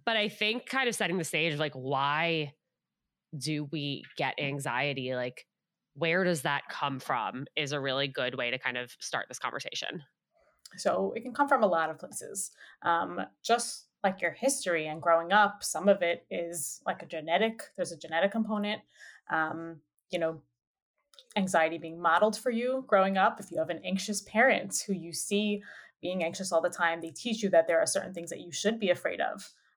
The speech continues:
Speaker 2: when maybe there really isn't. Um, some of it you feel a lot in your body. So deep breathing and working on those types of things helps a lot with treating anxiety, but it really can come from a lot of different places.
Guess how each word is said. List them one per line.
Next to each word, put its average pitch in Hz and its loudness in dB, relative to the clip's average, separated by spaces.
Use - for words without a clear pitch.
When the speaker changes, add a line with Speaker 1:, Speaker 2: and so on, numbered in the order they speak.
Speaker 2:
when 165 -4
maybe 165 -8
there 170 -2
really 160 -4
isn't. 190 -4
Um, 175 -4
some 175 0
of 226 2
it - 4
you 190 -6
feel 170 2
a 190 4
lot 165 0
in 165 -10
your 160 -8
body. 165 -2
So 160 2
deep 196 2
breathing 220 6
and 170 0
working 190 2
on 160 -4
those 190 -2
types 190 -2
of 190 -4
things 185 -4
helps - -4
a 160 -2
lot 160 2
with 214 -10
treating 196 -2
anxiety, 190 2
but 170 4
it 196 0
really 190 2
can 180 -12
come 165 -4
from 160 -2
a 156 -2
lot 156 0
of - -8
different - -18
places. 269 -2